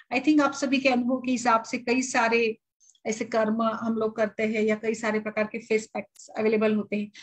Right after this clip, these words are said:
अगर जरूरत पड़े तो हम लोग इसमें अग्नि कर्म भी करा सकते हैं, क्षार कर्म भी करा सकते हैं जरूरत पड़े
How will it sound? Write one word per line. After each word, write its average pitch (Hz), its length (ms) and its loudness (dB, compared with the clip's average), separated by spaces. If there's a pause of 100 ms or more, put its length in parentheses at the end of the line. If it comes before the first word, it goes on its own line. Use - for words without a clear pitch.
(140)
अगर 254 160 4
जरूरत 277 520 6
पड़े 269 220 4
तो 294 140 2
हम 254 120 4
लोग 254 140 2
इसमें 254 280 0
अग्नि 254 320 2
कर्म 254 440 2 (120)
भी 254 80 2
करा 220 280 2
सकते 220 340 -6
हैं, 220 120 -4
क्षार 220 360 0
कर्म 226 260 -2
भी 226 100 -4
करा 202 260 -4
सकते 208 340 -10
हैं 214 80 0
जरूरत 214 460 -2
पड़े 220 280 -2